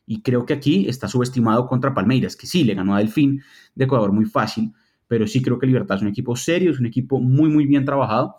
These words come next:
y creo que puede inclusive ganarle el primer partido a Palmeiras o por lo menos sacar un empate. Me gusta la doble oportunidad de Libertad y me gusta que en ese partido además,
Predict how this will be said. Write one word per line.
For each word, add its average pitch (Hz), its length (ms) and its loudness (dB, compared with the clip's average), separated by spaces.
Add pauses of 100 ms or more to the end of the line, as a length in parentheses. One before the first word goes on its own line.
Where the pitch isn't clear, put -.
(140)
y - 140 -12
creo 131 200 0
que 131 100 -10
puede 113 200 0
inclusive 120 540 -2 (120)
ganarle 123 600 0
el 110 80 -8
primer 110 200 0
partido 110 360 -2
a - 20 -8
Palmeiras 123 460 2
o 117 80 -2
por 107 120 -2
lo 101 40 0
menos 101 140 0
sacar 131 160 -8
un 101 80 2
empate. - 340 -2 (160)
Me 104 100 -2
gusta 131 280 2
la 127 80 2
doble 107 120 2
oportunidad 110 420 -2
de 95 60 -2
Libertad 110 440 -2 (520)
y 127 140 2
me 127 80 4
gusta 160 320 0
que 151 60 -4
en 131 40 0
ese 127 100 -2
partido 131 300 -2
además, 127 380 -2